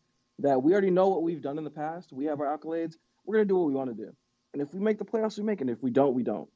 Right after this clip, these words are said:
But LeBron has to steadily keep on coming up on the stand defending himself. I mean, I can't put all the blame on LeBron,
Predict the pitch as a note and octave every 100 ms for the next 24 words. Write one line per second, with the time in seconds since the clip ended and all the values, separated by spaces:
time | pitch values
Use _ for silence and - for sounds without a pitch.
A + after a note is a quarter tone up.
0 | _ _ _ _ _ _ _ D#3+ C#3+ D#3
1 | D3 D3 F#3+ F#3+ F3+ E3+ D3 - F3 E3
2 | - F3+ E3 D3+ F3 D#3+ D#3 D3+ _ C#3
3 | C3 A#2 F3+ G3 D#3 A#2 - G#3+ C3+ G#2+
4 | - - F2 _ _ _ _ - C3+ C#3+
5 | - D#3 B2 E3 C3+ A#2+ A2+ C3 A2+ G2+
6 | G2 E3 A2 F#2